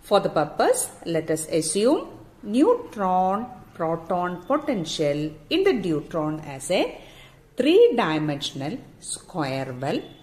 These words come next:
as shown in the figure. Here the figure or the graph shows, uh,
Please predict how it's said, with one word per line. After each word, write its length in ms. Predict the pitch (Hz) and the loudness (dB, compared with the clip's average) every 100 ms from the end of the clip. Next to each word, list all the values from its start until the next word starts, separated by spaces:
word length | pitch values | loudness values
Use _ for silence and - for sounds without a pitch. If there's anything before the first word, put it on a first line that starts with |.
| - - _ - - - _ _ - - - - - - - - | -20 -20 _ -20 -20 -20 _ _ -20 -20 -20 -20 -20 -20 -12 -6
as 340 | 185 185 208 - | -2 -2 -4 -8
shown 320 | - 175 139 | -6 -4 -4
in 140 | 139 131 | -8 -10
the 140 | - - - - | -14 -18 -20 -10
figure. 320 | 220 - - - _ _ _ _ _ _ _ _ _ _ _ _ _ _ _ _ _ _ | -8 -8 -12 -16 _ _ _ _ _ _ _ _ _ _ _ _ _ _ _ _ _ _
Here 320 | - 311 285 | 0 2 4
the 260 | 240 254 330 - - | 4 4 2 -6 -4
figure 580 | 269 240 254 285 320 - | 0 4 6 6 0 0
or 160 | 240 240 | 2 4
the 100 | 233 | 4
graph 380 | 240 240 311 359 | 4 4 2 -2
shows, 480 | - 196 175 175 | 0 0 0 -2
uh, 160 | 202 | -4